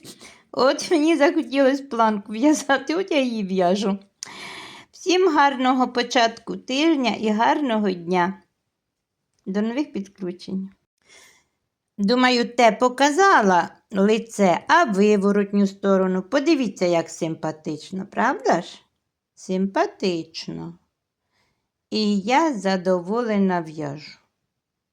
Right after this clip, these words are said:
От такі в мене справи ранкові. Перемогла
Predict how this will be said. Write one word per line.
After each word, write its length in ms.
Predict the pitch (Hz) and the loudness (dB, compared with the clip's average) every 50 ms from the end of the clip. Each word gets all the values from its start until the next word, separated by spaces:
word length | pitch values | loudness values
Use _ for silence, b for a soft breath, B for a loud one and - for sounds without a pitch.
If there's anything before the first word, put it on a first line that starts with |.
| _ _ _ _ _ _ _ _ _ _ _ - - _ _ _ _ | _ _ _ _ _ _ _ _ _ _ _ -20 -20 _ _ _ _
От 180 | 254 254 254 - | -12 -12 -12 -10
такі 440 | - 196 196 - - - 254 285 330 | -10 -10 -10 -12 -12 -8 -8 -8 -8
в 220 | - - _ 202 | -8 -12 _ -12
мене 300 | 185 170 180 190 196 196 | -10 -6 -2 -2 -2 -2
справи 540 | 196 - - _ - 160 151 151 139 147 151 | -4 -6 -12 _ -10 -8 -8 -8 -8 -8 -8
ранкові. 680 | 151 151 151 156 151 156 - 170 185 190 190 - 170 170 - _ _ _ _ _ _ _ _ _ _ _ _ _ _ _ _ _ _ _ _ _ b b b b b b b b b b b b b b _ _ _ | -8 -8 -10 -10 -14 -14 -12 -12 -12 -10 -12 -14 -14 -14 -18 _ _ _ _ _ _ _ _ _ _ _ _ _ _ _ _ _ _ _ _ _ b b b b b b b b b b b b b b _ _ _
Перемогла 880 | 226 220 208 214 214 214 226 233 233 208 240 254 240 240 220 196 190 | 0 2 2 2 2 2 2 0 0 0 0 2 4 4 4 4 2